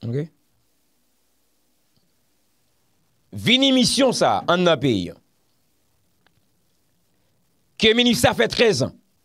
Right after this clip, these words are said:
E mwen te di nou lè, nan emisyon avan, avan, avan. De katrevendouz mè katrevenonz a jodi, an,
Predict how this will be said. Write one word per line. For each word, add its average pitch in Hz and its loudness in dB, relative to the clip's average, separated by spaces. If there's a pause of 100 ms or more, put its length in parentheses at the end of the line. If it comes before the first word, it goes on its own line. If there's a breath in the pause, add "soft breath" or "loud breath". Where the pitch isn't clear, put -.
(160)
E 185 4
mwen 220 2
te 247 2
di 226 -2
nou 208 2
lè, 220 4
nan 196 2
emisyon 190 2
avan, 180 2
avan, 170 2
avan. 233 -2 (1400)
De 214 4 (100)
katrevendouz 240 2
mè - 4
katrevenonz 196 2
a 180 4
jodi, 165 0
an, 135 -8